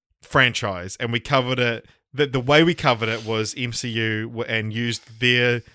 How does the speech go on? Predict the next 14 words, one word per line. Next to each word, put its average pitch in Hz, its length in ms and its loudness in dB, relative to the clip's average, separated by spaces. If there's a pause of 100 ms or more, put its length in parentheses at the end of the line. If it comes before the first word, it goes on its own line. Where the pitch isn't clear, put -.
(220)
divisions, 117 760 -2 (280)
whereas 120 520 2 (300)
Lord 131 280 4
of 131 40 2
the 131 80 4
Rings 113 380 0
is 110 180 -4
they 113 140 0
made 131 340 4
a 120 40 0
trilogy 113 680 -2 (220)
and 120 140 -2
then 123 100 2
decided, 113 520 0